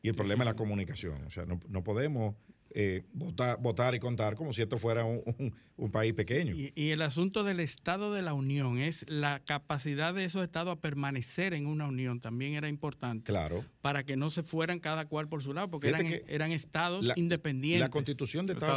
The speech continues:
Speaker 1: Estados Unidos.
Speaker 3: federado, ¿verdad?
Speaker 2: Federados.
Speaker 1: Sí, sí. La Constitución de Estados Unidos es lo que establece sobre cuáles materias, eh,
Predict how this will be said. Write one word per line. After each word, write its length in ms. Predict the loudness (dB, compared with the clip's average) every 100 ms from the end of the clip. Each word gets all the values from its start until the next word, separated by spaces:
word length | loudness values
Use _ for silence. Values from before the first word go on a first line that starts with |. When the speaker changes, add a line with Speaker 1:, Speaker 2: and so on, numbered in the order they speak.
| 2
Speaker 1:
Estados 60 |
Unidos. 120 | 2 2
Speaker 3:
federado, 280 | 0 -2 -2
¿verdad? 0 |
Speaker 2:
Federados. 500 | 2 2 4 4 4
Speaker 1:
Sí, 120 | 2 -2
sí. 120 | -6 _ -20 -6
La 120 | -4
Constitución 400 | -2 0 0 0
de 40 |
Estados 240 | 0 0 0
Unidos 360 | 0 0 -2 -6 -20 -20 _ _ -2
es 100 | 0
lo 120 | 0
que 120 | 0
establece 640 | 0 0 2 2 2 -2 -4 _ _ _ _ _ _ _ _ _ _ _ _ _
sobre 400 | -4 0 2 2
cuáles 380 | 2 4 4 4
materias, 840 | 4 4 4 6 4 2 -2 -8 _ _ _ _ _ _ _ _ -2
eh, 440 | 2 4 4 2